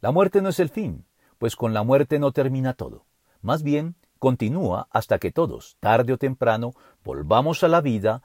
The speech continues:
como lo anunció ya con claridad el profeta Daniel al revelarnos que del polvo de la tierra se levantarán las multitudes de los que duermen, algunos de ellos para vivir por siempre, pero otros para quedar en la vergüenza y en la confusión perpetuas.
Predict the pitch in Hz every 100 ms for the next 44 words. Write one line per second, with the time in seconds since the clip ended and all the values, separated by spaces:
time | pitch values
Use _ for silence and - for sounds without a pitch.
0 | _ - 139 139 139 135 131 156 147 151
1 | 160 151 147 123 113 127 147 - 113 101
2 | 127 139 131 113 113 120 120 120 113 104
3 | 110 113 127 123 - 110 104 90 _ _
4 | _ - 73 73 65 113 113 117 113 113
5 | 110 104 135 147 151 147 127 104 98 95
6 | 92 110 120 123 113 95 92 123 120 117
7 | 104 92 - 78 98 104 62 60 60 _
8 | _ - - 67 92 147 135 135 156 170
9 | 220 - 147 123 113 101 123 113 123 113
10 | - 175 101 - - _ _ _ - 190
11 | 143 117 120 123 - - 104 95 92 95
12 | 110 107 90 82 78 110 110 120 113 113
13 | 98 90 90 - 85 - 65 - 101 98
14 | 85 98 80 90 85 - - -